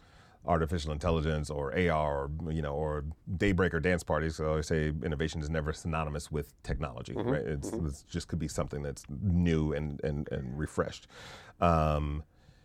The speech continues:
Speaker 1: you know, that is something, like, you just don't know the domino effect that happens. That same C E O might go tell his wife or somebody else on another team about,
Speaker 2: Yeah, yeah.
Speaker 1: "Hey, I heard about this thing," and then that person goes and does something with it, and you never see the light of day.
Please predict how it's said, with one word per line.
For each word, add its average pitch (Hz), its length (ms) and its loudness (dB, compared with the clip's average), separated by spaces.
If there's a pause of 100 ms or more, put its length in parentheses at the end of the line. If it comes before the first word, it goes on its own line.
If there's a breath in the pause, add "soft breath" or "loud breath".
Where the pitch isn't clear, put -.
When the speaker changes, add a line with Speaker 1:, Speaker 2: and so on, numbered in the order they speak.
(320 soft breath)
Speaker 1:
you 101 80 4
know, 76 500 2 (920)
that 104 360 10
is 104 160 6
something, 92 580 6
like, 92 120 6
you 90 80 4
just 98 140 2
don't 98 160 6
know 95 120 6
the 82 80 2
domino 90 340 4
effect 78 300 0
that 80 80 -4
happens. 78 460 0 (120)
That 87 220 6
same 90 320 4
C 85 300 0
E 98 40 6
O 101 180 10
might 90 220 4
go 85 300 4
tell 80 460 0 (200)
his 82 240 0
wife 123 560 6
or 85 460 2
somebody 85 320 2
else 113 220 6
on 92 60 0
another 113 260 2
team 117 540 4
about, 98 540 4
Speaker 2:
Yeah, 110 200 6
yeah. 117 160 4
Speaker 1:
"Hey, 202 180 8
I 190 160 10
heard 220 160 10
about 180 140 8
this 139 120 0
thing," 127 380 6 (260 loud breath)
and 110 80 4
then 110 80 6
that 139 160 10
person 127 300 10
goes 117 180 12
and 110 100 4
does 107 160 12
something 101 600 8
with 107 180 8
it, 101 160 6
and 104 180 2
you 117 120 8
never 101 260 8
see 107 140 2
the 87 80 4
light 87 180 4
of 78 80 -4
day. 107 220 2